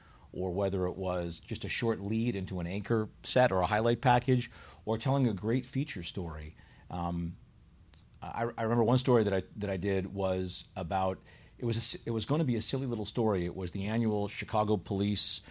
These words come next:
versus Chicago Fire Department, uh, hockey game. Well, the day before the game, well, which they played at the United Center, right, where the, where the Chicago Bulls and the Chicago Blackhawks play. So you just get a big, good crowd for that.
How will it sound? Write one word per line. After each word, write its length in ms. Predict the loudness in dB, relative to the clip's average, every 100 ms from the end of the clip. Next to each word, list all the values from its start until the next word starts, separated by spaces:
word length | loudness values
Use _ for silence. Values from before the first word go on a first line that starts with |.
| -20 -2
versus 280 | -2 0 -4
Chicago 580 | -4 0 2 4 2
Fire 300 | 2 0 2
Department, 540 | 2 0 -2 0 -2 -4 -12 -8
uh, 180 | -6 -6
hockey 340 | -6 -6 -6
game. 420 | -6 -6 -8 -12 -16 -20 -20 -20 -20 -4
Well, 100 | -2
the 100 | -2
day 180 | 0 0
before 380 | 0 -2 0 0
the 100 | 0
game, 680 | 0 2 2 0 -2 -4 -10 -4
well, 120 | 0
which 140 | 0
they 80 | 0
played 240 | 2 2 2
at 80 |
the 60 | 0
United 320 | 0 0 0
Center, 220 | -4 -6 -8
right, 140 | -8
where 120 | -6
the, 120 | -6 -6
where 160 | -6
the 80 | -8
Chicago 320 | -6 -2 -2
Bulls 200 | -2 -6 -8
and 60 |
the 20 | -10
Chicago 160 | -10
Blackhawks 420 | -8 -8 -8 -12
play. 140 | -14 -16 -16 -20 -18 -6
So 60 |
you 180 | -2 0
just 180 | -2 -4
get 80 | -4
a 40 |
big, 200 | -4 -4
good 160 | -6 0
crowd 200 | 2 2
for 80 | 0
that. 140 | -10